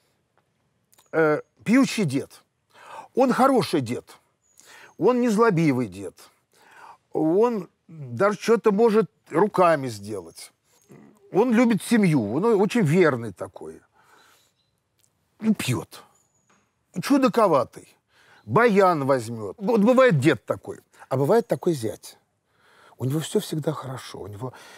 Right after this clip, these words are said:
и машина починена, у него и, и, и жена, и дети пристроены. И вот он не пьющий, и спортивный.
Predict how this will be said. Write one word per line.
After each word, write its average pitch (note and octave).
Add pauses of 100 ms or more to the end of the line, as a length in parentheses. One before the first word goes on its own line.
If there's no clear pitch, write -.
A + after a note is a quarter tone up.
(200)
и D#3+
машина C#3
починена, G#2 (300)
у B2+
него C3
и, B2+ (880)
и, D3 (180)
и D#3
жена, C3+ (220)
и D3+
дети C#3
пристроены. A#2 (440)
И D3
вот C#3+ (120)
он E3
не D#3+
пьющий, - (420)
и -
спортивный. A2